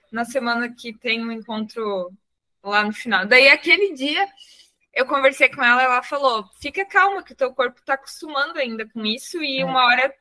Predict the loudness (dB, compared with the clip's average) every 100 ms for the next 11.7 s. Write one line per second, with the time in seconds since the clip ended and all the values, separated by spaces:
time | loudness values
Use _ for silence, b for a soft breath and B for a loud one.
0 | _ -10 -8 -2 -2 -2 -10 -6 -4 -4
1 | B 4 6 8 4 2 4 4 4 4
2 | 2 2 -2 -2 -4 -2 2 2 0 -12
3 | -10 -2 -2 0 0 2 2 2 0 -6
4 | -6 -14 _ -6 0 2 2 0 _ _
5 | 0 0 0 2 4 2 -4 -10 _ -4
6 | 0 4 4 2 -2 -12 -10 -6 -6 -2
7 | 0 2 2 0 -2 0 -2 -4 -6 -4
8 | -6 -8 _ _ _ _ _ _ _ _
9 | _ _ _ -8 0 0 4 4 2 2
10 | 0 0 -6 -8 -8 -4 -2 -4 -6 -6
11 | -6 -8 -8 -10 -8 -8 -8